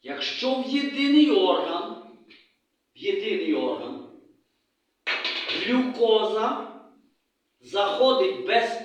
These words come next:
інсуліну, просто не треба інсуліну,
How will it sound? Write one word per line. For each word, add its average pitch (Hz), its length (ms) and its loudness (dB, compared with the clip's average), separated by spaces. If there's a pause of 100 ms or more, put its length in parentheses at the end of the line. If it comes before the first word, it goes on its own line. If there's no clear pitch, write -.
інсуліну, - 920 -6
просто 233 580 2
не 202 140 -2
треба 151 420 0
інсуліну, 311 760 -6